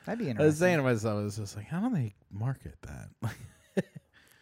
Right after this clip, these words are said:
Speaker 1: Yeah, 'cause there's broads in Boston who wanna have a nice
Speaker 2: <laughs>
Speaker 1: rosé, but, uh, she's not gonna be caught dead with a bottle, so
Speaker 2: Yeah.
Speaker 1: put in a Sam Adams.
Speaker 2: <laughs>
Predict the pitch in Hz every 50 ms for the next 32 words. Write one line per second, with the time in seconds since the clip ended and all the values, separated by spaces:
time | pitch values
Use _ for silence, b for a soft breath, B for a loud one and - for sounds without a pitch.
0 | b b b b - 185 254 277 196 - 190 190 190 - - 160 190 214 175 160
1 | 143 - 180 220 262 302 320 302 247 277 294 277 233 185 214 202 202 202 - -
2 | 208 196 175 196 190 185 190 190 190 190 190 185 185 190 185 185 185 185 156 160
3 | 185 190 196 190 175 151 160 147 147 151 156 170 196 185 170 196 202 196 - -
4 | 202 185 175 175 170 165 165 165 - - 208 180 220 214 196 190 175 165 147 -
5 | 180 180 156 151 135 165 175 175 151 147 131 117 110 - 139 143 185 196 151 131
6 | 127 143 165 190 - - 185 196 - 98 87 b b b b b b b - 170
7 | 175 180 190 202 180 - 208 208 208 220 247 247 151 123 117 - B B B